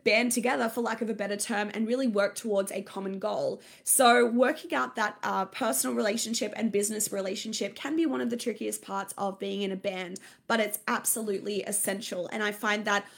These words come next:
once you use the techniques that I'm going to share with you today, you can really learn to play to people's strengths so that everyone feels included,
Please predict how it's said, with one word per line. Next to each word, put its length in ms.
once 360
you 200
use 340
the 80
techniques 640
that 160
I'm 160
going 260
to 400
share 300
with 180
you 100
today, 560
you 120
can 380
really 240
learn 240
to 100
play 220
to 60
people's 340
strengths 580
so 140
that 180
everyone 400
feels 240
included, 580